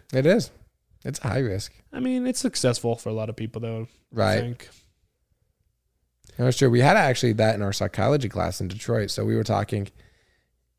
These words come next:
Speaker 1: and our teacher was saying, statistically speaking, it's those who don't live with each other before getting married statistically stay longer together, actually.
Speaker 2: That's interesting. Well,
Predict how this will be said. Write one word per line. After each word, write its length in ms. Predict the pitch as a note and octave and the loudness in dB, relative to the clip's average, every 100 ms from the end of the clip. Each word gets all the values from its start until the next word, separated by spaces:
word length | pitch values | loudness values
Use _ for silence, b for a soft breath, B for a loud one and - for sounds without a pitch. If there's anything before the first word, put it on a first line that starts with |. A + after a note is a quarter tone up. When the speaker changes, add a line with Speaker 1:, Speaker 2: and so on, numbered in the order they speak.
| - | 0
Speaker 1:
and 420 | A#2+ A#2 A2+ A2 - | 4 4 4 0 2
our 140 | C3 | 2
teacher 340 | B2+ B2+ C#3+ C#3+ | 4 2 2 2
was 140 | A#2 | 2
saying, 460 | A#2 B2+ B2+ G2+ - - - - | 2 2 2 -2 -6 -16 -20 -10
statistically 520 | - A#2+ E3 F3 B2+ | -8 -2 0 0 -2
speaking, 560 | - C#3 C3+ A#2 G2 F#2 - _ | 2 2 4 4 2 -2 -10 _
it's 520 | G#2+ G2+ - - - _ _ _ _ _ _ _ _ - | 2 2 0 -10 -12 _ _ _ _ _ _ _ _ 2
those 440 | A#2 C3+ D3 - | 6 6 4 2
who 200 | C#3 A#2+ | 4 4
don't 320 | A2 A#2 G#2 | 4 2 2
live 180 | G#2 A2+ | -2 0
with 160 | A#2+ A2+ | 0 -2
each 160 | G#2 | 0
other 180 | G#2 G#2 | 0 0
before 960 | G2+ F#2+ - - C#3 C#3+ C#3 C3 B2+ A#2 _ _ _ _ _ _ _ | -2 -6 -8 -4 0 4 4 4 2 -4 _ _ _ _ _ _ _
getting 340 | B2+ A#2+ A2+ G#2+ | 4 4 4 4
married 500 | G2 G2 C3+ D#3+ - | 2 2 2 0 -2
statistically 460 | - B2+ C#3+ C#3 C3+ | -2 -2 0 -2 -2
stay 220 | - B2+ | 2 2
longer 380 | G#2 F#2 G#2+ G#2+ | 4 0 0 -2
together, 380 | F#2+ E2 D2 C#2 | -4 -4 -4 -4
actually. 440 | C#2 - F2 G2 _ _ _ _ _ _ _ _ | -6 -8 -10 -12 _ _ _ _ _ _ _ _
Speaker 2:
That's 140 | F3 F#3+ | -2 2
interesting. 380 | F#3 E3 C#3+ - | 2 2 -2 6
Well, 460 | G#3 A#3 E3+ - | 8 8 6 -4